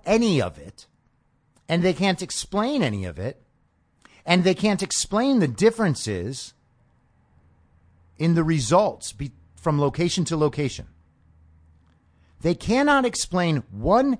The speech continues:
single relevant aspect of the coronavirus, but they will argue with you nonetheless. Because they cannot let go of the narrative that they believe.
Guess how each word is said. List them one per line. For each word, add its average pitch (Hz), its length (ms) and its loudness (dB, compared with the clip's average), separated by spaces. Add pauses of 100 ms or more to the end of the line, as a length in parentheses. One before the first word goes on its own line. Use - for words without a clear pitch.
(120)
single 262 760 0 (220)
relevant 127 960 -2 (1120)
aspect 196 760 -2 (340)
of 160 160 0
the 180 100 2
coronavirus, 160 1040 -2 (1700)
but 208 280 -2
they 208 220 4
will 202 460 2
argue 175 520 0
with 131 360 -2
you 131 180 -4
nonetheless. 135 920 -2 (760)
Because 156 380 0
they 147 180 2
cannot 262 800 -2
let 170 320 -6
go 104 460 0 (1200)
of 139 160 -2
the 147 80 2
narrative 151 400 2
that 123 160 -6
they 135 140 -2
believe. 123 480 -6